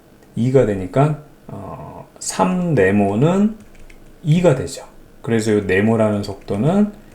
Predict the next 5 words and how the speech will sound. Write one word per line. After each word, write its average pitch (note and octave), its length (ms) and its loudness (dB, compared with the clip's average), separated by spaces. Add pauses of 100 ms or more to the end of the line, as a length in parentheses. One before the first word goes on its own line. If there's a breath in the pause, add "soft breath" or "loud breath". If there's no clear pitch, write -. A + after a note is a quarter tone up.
(140 loud breath)
삼분의 F3+ 580 -2
이가 G2+ 180 -2
됩니다. - 300 -14 (1000)
그래서 G2+ 220 -2
요게 A2+ 480 0